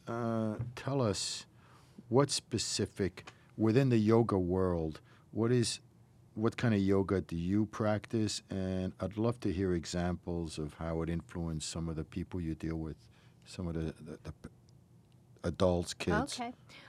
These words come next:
Speaker 2: Um, so my practice is, for adults, it's, it's sort of an Ashtanga-based pras-, practice.
Speaker 1: What does that mean?
Speaker 2: It's a form of yoga, a sort of intense form of yoga, but, um,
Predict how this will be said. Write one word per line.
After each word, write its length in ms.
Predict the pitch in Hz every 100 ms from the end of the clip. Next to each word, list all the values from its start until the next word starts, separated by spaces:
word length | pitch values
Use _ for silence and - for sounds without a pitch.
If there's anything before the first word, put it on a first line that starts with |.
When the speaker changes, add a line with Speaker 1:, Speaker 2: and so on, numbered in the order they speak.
| - _
Speaker 2:
Um, 420 | 214 202 208 208 - -
so 540 | - 247 247 240 - - -
my 300 | 214 233 269
practice 680 | - 247 240 - 247 - - -
is, 440 | 208 208 202 196 196 190 - - -
for 180 | 240 226
adults, 460 | 214 208 202 214
it's, 380 | 208 190 - - -
it's 260 | 196 185 - - - _ - -
sort 280 | - 220 208
of 120 | 202
an 60 | 196
Ashtanga-based 880 | 180 - 175 185 190 180 180 180 -
pras-, 340 | 190 220 - -
practice. 540 | 220 233 - 320 339 -
Speaker 1:
What 140 | 107
does 120 | 101
that 140 | 95 90
mean? 280 | 87 85 87 - - - - - - - -
Speaker 2:
It's 200 | 339 320
a 60 | 359
form 400 | - - 269 254
of 100 | 226
yoga, 360 | 226 220 233 233 220
a 100 | 226
sort 200 | 208 214
of 100 | 208
intense 400 | 202 202 202 196
form 220 | - 202 196
of 100 | 185
yoga, 340 | 185 190 185
but, 300 | 180 185 180 - -
um, 360 | 190 175 170